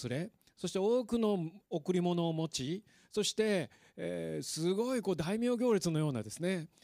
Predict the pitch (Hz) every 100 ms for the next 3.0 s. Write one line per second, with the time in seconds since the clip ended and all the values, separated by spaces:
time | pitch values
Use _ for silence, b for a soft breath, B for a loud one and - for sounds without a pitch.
0 | b 139 135 - - - - 135 156 214
1 | 226 220 226 226 214 220 - 233 196 -
2 | 160 156 165 160 160 135 117 107 - 107